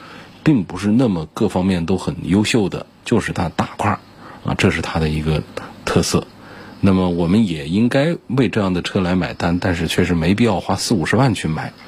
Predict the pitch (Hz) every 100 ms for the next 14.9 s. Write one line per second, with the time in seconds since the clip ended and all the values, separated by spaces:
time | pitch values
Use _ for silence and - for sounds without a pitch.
0 | - - - - 113 98 80 117 98 -
1 | 90 80 - 80 - 87 90 - 95 87
2 | 73 - 135 120 - 131 127 139 113 82
3 | 87 107 117 139 - 123 131 139 92 87
4 | 98 95 110 92 - - - 85 120 104
5 | - - - 123 90 80 87 85 80 87
6 | 87 82 82 80 - - - - - -
7 | - - 98 - 127 80 73 - - -
8 | - - - - - 80 120 104 90 82
9 | 78 82 85 80 - - - 113 123 123
10 | 117 110 117 95 107 87 76 80 80 -
11 | - 117 82 90 87 - 101 101 - -
12 | - - 92 - 87 - 90 78 - 98
13 | 87 87 85 82 80 - - - - -
14 | - 95 82 80 - 101 85 76